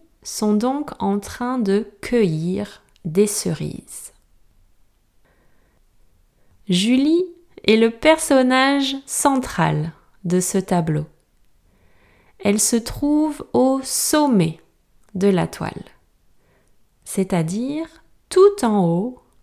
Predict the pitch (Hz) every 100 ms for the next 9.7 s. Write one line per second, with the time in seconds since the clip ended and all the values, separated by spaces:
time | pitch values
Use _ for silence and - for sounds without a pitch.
0 | _ - 180 214 - 165 156 160 247 -
1 | _ _ _ _ _ _ _ _ _ _
2 | _ _ _ - - - - 180 175 175
3 | - 311 - - _ - - _ - 196
4 | 202 214 233 269 277 - 330 349 - 254
5 | 247 277 302 294 - 294 285 - - 175
6 | 160 156 170 _ _ _ _ _ _ _
7 | _ _ - 285 - 180 160 202 226 233
8 | - - 247 247 196 175 240 247 214 -
9 | - 240 190 175 175 165 175